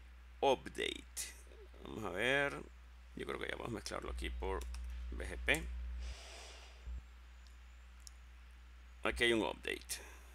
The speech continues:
Este update desde router uno a router dos, que puede ser el más interesante. Ya voy a explicar por qué es el más interesante. Hubo tres mensajes,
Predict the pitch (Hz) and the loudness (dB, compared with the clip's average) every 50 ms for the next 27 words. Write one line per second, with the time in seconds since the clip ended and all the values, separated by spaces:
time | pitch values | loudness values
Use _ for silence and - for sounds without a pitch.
0 | - - - - - - - - - - - - - - - - - - - 101 | -8 -10 -10 -14 -16 -16 -16 -16 -16 -16 -16 -16 -16 -16 -16 -16 -16 -2 -2 -2
1 | - - - 131 127 123 120 - 139 139 139 131 - - 120 113 110 110 104 110 | 0 4 6 8 8 8 8 10 10 10 10 10 8 6 6 8 8 8 8 8
2 | 107 110 - - 110 - - - 156 165 170 170 165 143 147 123 120 - 123 135 | 8 6 6 4 2 2 4 4 6 8 10 10 10 10 8 6 6 4 4 4
3 | 175 208 - - 139 - 143 160 - - 147 139 139 131 120 123 127 139 - 113 | 4 4 4 0 0 2 4 4 6 6 6 6 6 8 8 6 6 4 -2 -4
4 | 120 - - - - - - - - - - 82 78 78 - - - 120 - - | -2 0 0 0 2 2 2 2 2 4 6 6 6 6 6 6 6 6 6 6
5 | - - - - 104 98 104 110 110 - 95 95 - - 71 - - 123 143 156 | 4 2 4 4 4 4 6 4 4 4 4 4 4 4 4 4 4 2 2 4
6 | - - 151 151 151 147 147 - 139 135 135 143 147 | 4 4 6 8 8 8 8 8 8 6 6 2 -2